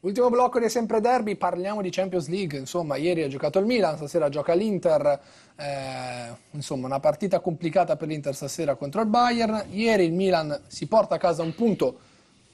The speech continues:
alla vigilia, andava bene, no? Pareggio ti andava bene là, Mauro? O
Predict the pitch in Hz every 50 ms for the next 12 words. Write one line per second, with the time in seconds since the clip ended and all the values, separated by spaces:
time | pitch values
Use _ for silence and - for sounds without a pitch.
0 | _ _ _ _ _ _ - - _ - 175 202 220 226 214 233 233 202 175 208
1 | 247 262 262 240 247 254 247 247 240 - - - 156 160 170 170 160 160 170 196
2 | 180 156 143 147 156 170 170 156 - - _ _ _ _ _ _ _ _ _ _
3 | _ _ _ _ _ _ _ _ - 170 165 170 170 165 156 175 165 - 139 135
4 | 139 135 135 135 160 160 151 135 131 131 127 120 117 131 135 127 123 120 120 131
5 | 135 - _ _ _ _ _ - - - - 208 226 226 - - -